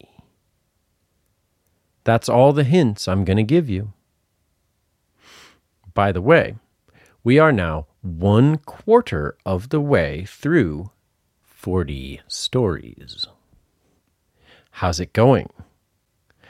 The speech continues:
Are any of the relationships between the characters starting to become clear? If not,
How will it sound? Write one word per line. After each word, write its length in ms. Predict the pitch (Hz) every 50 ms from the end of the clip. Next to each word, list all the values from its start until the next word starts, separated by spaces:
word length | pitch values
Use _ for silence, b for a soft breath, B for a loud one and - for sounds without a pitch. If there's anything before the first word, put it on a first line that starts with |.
| b b b b b -
Are 200 | - 104 101 92
any 260 | - 120 127 139 143
of 220 | 131 117 98 92 87
the 120 | 104 98
relationships 880 | 92 95 95 92 98 101 101 - 117 110 101 - 123 123 - - - -
between 440 | - - - - - - 107 101 98
the 80 | 95 92
characters 800 | - - 98 95 98 98 - - 117 117 127 139 143 143 - - -
starting 480 | - - - 101 90 87 87 87 95
to 100 | - -
become 400 | 87 82 - - 87 85 80 80
clear? 760 | 73 - - - - 85 82 78 71 69 71 80 110 180 254 _ _ _ _ _ _ _ _ _ _ _ _ _ _ _ _ _ _ _ _ _ _ _ _ _ _ _ _ _ _ _ _ _ _ _ _ -
If 180 | - - -
not, 760 | - 87 92 127 170 196 135 67 65 - 180 _ - - -